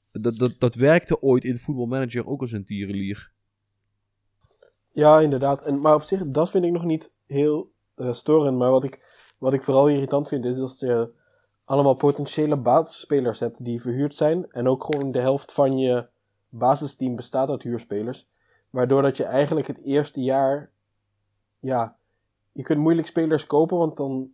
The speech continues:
Speaker 2: zie je van, oké, maar volgend jaar krijg ik die weer allemaal binnen die verhuurd zijn. En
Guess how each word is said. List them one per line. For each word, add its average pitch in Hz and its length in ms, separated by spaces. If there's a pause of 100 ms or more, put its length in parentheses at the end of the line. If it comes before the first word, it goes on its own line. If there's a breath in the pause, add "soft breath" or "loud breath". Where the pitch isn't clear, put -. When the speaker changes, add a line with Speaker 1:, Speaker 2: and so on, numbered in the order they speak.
(100)
Speaker 2:
zie 139 240
je 147 120
van, 135 160
oké, 131 220
maar 127 140
volgend 131 260
jaar 127 140
krijg 131 180
ik 135 60
die 131 120
weer 123 80
allemaal 123 220
binnen 131 380 (100)
die 131 180
verhuurd 135 320
zijn. 147 240
En 117 180